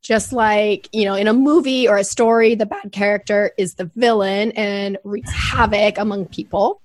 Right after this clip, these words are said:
When food is thought of as bad and becomes the villain, it makes it seem that it is causing humans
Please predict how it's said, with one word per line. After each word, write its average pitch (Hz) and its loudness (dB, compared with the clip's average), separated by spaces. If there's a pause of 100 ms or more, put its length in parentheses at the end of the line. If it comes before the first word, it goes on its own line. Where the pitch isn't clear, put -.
(480)
When 208 2
food 269 0
is 214 0
thought 202 0
of 202 -4
as 185 -6 (100)
bad 208 0
and 208 -4
becomes 202 -6
the 185 -10
villain, 233 -2 (400)
it 220 0 (180)
makes 233 0
it 233 0
seem 233 0
that 214 0
it 220 -2
is 208 -2
causing 214 -2
humans 196 -4